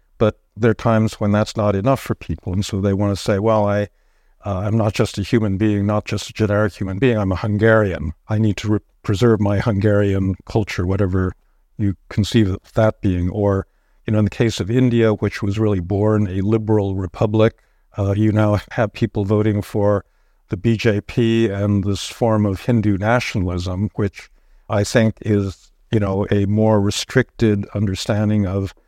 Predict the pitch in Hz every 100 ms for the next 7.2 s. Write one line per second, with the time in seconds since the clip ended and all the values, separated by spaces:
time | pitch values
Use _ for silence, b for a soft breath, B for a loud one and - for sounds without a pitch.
0 | _ _ - 104 - 113 107 92 107 107
1 | 101 - - 98 101 117 101 104 101 107
2 | 107 95 92 101 - - - 110 - 101
3 | 101 98 95 101 123 135 95 104 - -
4 | _ _ _ - 104 - 104 101 98 107
5 | 98 101 101 104 - - 107 - 101 104
6 | 104 98 104 107 101 101 101 107 - 131
7 | 135 90